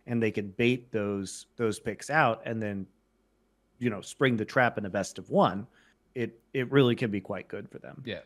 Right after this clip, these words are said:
Speaker 2: I think G two's biggest advantage by a mile is their drafting, um, their, their flexibility in draft, and also I think that Mickey X is playing better than he was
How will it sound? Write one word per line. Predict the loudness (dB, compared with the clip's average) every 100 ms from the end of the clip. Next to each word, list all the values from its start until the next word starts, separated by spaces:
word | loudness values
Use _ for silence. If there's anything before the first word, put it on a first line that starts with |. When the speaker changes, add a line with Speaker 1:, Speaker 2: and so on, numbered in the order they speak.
| -6
Speaker 2:
I | 0
think | 2 2 0
G | -2
two's | 0 -4 -4
biggest | -4 -4 -6
advantage | -4 -4 -4 -6 -6
by | -2 -2
a |
mile | -2 -2 -2 -2 -6 -12 -12
is | -8
their | -6
drafting, | -6 -2 -2 -2 -4 -4 -4 -8 _ -4
um, | -2 -2 -2
their, | -2 -2 -4 -6
their | -8
flexibility | -6 -8 -8 -10 -8 -6 -8 -6 -8 -8
in | -10 -10
draft, | -6 -2 -2 -4 -8 -10
and | -6 -6 -4
also | -4 -4 0 2 4
I | 4
think | 2 0 -2 -2
that | 0 0 0 _ _ _ _
Mickey | -4 -2 -2 0 2
X | 2 0 -14 -14
is | -8 -8 -8 -18 _ -8
playing | 0 0 0 -2
better | -2 -4 -8
than | -6 -6
he | -6
was | -4 -2 -2 -4 -12